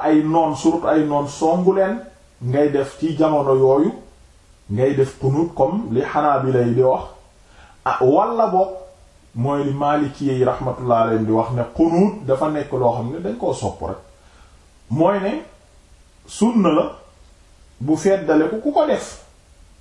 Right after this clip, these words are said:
baax na, waaye nag ku ko deful, euh, dara newu ci. Léegi kañ, kañ lañ koy def? Est-ce que boo laata ngay ruku' ak kañ ngay ruku'? Gis nañ ci xadiis bi imaam, euh,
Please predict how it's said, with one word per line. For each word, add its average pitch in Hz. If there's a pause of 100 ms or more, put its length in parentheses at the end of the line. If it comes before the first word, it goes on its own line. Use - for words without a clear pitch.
(320)
baax 196
na, 233
waaye 202
nag 226
ku -
ko 269
deful, 254 (1120)
euh, 156
dara 180
newu 180
ci. - (360)
Léegi 214 (720)
kañ, 151 (440)
kañ 247
lañ 208
koy 165
def? 165
Est-ce 214
que 208
boo 175
laata 175
ngay 170
ruku' 135 (380)
ak 180
kañ 285
ngay 247
ruku'? 175
Gis 170
nañ 185
ci 196
xadiis 165
bi 170
imaam, 185 (440)
euh, -